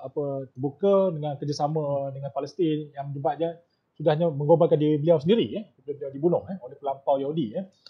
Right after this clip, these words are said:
Ha, jadi apabila naik Benjamin Netanyahu yang mendapat sokongan pelampau Yahudi sebagainya, eh, jadi ini yang mencetuskan, uh, polemik yang besar, eh, di Timur Tengah dan agenda-agenda untuk menga-, mengambil alih wilayah-wilayah, apa ni, Palestin, eh,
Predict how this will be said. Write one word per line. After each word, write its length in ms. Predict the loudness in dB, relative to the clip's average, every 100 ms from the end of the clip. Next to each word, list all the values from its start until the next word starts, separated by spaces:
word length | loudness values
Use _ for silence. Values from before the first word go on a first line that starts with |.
| _ _ -14
Ha, 140 | -6
jadi 300 | 0 4 6
apabila 320 | 4 2 4 6
naik 240 | 6 6
Benjamin 240 | 6 6
Netanyahu 460 | 6 8 6 6 4
yang 100 | 4
mendapat 240 | 4 0
sokongan 320 | -4 -8 -8 -4
pelampau 240 | -4 -4
Yahudi 480 | -4 -6 -4 -6 -6
sebagainya, 320 | -10 -10 -10 -16 -16
eh, 80 | -16 _ _ _ _
jadi 220 | -2 0 0 0 0
ini 300 | 2 4 6
yang 80 | 6
mencetuskan, 960 | 4 0 -2 -2 -2 4 4 4 0 -6 _ _ _ _ _
uh, 360 | -2 0 2 2
polemik 400 | 8 10 10 6
yang 160 | 2 2
besar, 480 | 6 6 6 0 -2
eh, 80 | 2
di 100 | 4 4
Timur 160 | 2 0
Tengah 200 | 2 4
dan 160 | 4 4
agenda-agenda 880 | 2 2 4 4 2 0 2 2
untuk 280 | 0 0 -6 -4
menga-, 280 | -6 -6 -10
mengambil 400 | -6 -2 2 2
alih 180 | 2 0 -8 _ _
wilayah-wilayah, 640 | 0 4 6 6 8 8 6 _ _ _ -12
apa 240 | -2 4 6
ni, 240 | 6 2
Palestin, 640 | 4 4 4 4 4 4
eh, 40 | 0